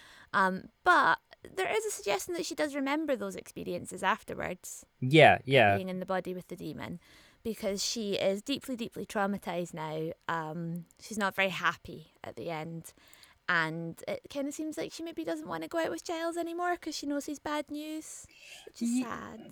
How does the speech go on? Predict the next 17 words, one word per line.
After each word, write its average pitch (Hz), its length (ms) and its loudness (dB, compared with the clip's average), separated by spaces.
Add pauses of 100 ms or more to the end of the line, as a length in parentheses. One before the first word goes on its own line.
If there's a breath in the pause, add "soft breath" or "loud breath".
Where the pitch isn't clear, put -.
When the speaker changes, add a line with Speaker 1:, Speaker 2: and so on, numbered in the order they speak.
(180)
Speaker 2:
yeah, 220 760 12
I 202 60 6
mean, 208 440 6 (180)
I 208 80 4
think 247 360 2
just 202 460 4
that, 160 200 8 (160)
that 139 460 2
n-, 151 380 6 (520 soft breath)
it's - 160 4
also 220 300 10
like, 185 360 12 (140)
um, 113 540 4 (200)
it's 147 140 6
almost 208 280 8
like 175 280 8 (360)
he 139 840 0